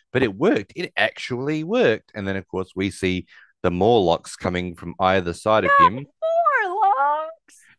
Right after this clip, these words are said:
Speaker 1: And then, of course, he startles awake in the time machine and, and, you know, and he, and he's, he's screaming. And Leonard comes out of his bedroom and, of course, Sheldon's like, "Uh, Leonard, we have to get rid of the time machine." He goes,
Speaker 2: Yeah, it's
Speaker 1: "Yeah,
Speaker 2: really too
Speaker 1: it
Speaker 2: big
Speaker 1: is
Speaker 2: for
Speaker 1: a
Speaker 2: the
Speaker 1: big,
Speaker 2: room.
Speaker 1: yeah, it's a bit too
Speaker 2: And he's
Speaker 1: big,
Speaker 2: like,
Speaker 1: isn't it?"
Speaker 2: "Yeah,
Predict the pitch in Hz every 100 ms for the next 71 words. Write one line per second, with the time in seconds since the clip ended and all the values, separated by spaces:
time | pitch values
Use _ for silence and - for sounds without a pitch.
0 | - 113 123 120 117 - 95 95 85 101
1 | 98 - - - 113 107 95 90 85 87
2 | 85 90 82 - 131 143 98 - 82 78
3 | 82 82 - 92 85 90 90 90 87 -
4 | 104 90 - 127 117 90 104 - - _
5 | - 101 98 113 131 110 104 92 95 87
6 | 80 87 82 98 101 90 90 - 101 92
7 | 98 92 90 90 - - 104 101 135 185
8 | 185 _ _ - 123 139 113 113 107 95
9 | 92 98 87 78 80 78 80 85 85 -
10 | 92 - 240 233 208 240 143 135 120 104
11 | 90 95 - - 131 113 101 98 - -
12 | 233 233 - 160 151 220 165